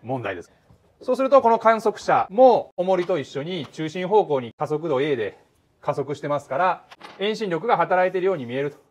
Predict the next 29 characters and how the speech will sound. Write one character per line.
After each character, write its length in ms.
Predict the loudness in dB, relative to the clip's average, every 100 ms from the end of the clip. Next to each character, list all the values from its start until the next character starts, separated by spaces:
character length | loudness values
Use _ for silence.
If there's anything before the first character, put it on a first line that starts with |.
| _ _ _ _ _ _ _ _
で、 100 | -2
遠 80 | -2
心 140 | -2
力 180 | -4 0
は 280 | 2 2 0
M 260 | -6 -4 -4
か 180 | -4 -4
け 120 | -2
る 140 | -2
加 200 | -2 -6
速 220 | -4 -4
度 60 | 0
や 120 | 0 0
け 80 |
ど、 260 | 4 4 2 _ _ _ _
今 120 | -12 -4
回 100 | -2
オ 80 | 0
メ 100 | 0
ガ 100 | -2
が 100 | -2
与 140 | -4
え 60 | -4
ら 80 |
れ 80 | -4
て 60 | -8
る 80 | -8
か 80 | -10
ら、 140 | -12